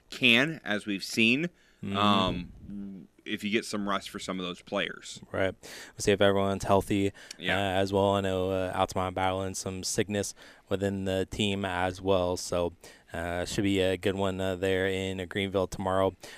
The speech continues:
Speaker 2: Uh, girls basketball as well on Saturday. We got Arthur hosting Saint Anthony. That's a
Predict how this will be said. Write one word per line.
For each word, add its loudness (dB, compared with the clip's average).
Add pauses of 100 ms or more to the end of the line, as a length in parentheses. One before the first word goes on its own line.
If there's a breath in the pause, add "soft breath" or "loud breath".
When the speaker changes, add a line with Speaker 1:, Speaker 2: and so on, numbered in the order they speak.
(100)
Speaker 2:
Uh, 6
girls 12
basketball 10
as 8
well 10
on 6
Saturday. 6
We 4
got 6
Arthur 8
hosting 2
Saint 2
Anthony. 2
That's 0
a 0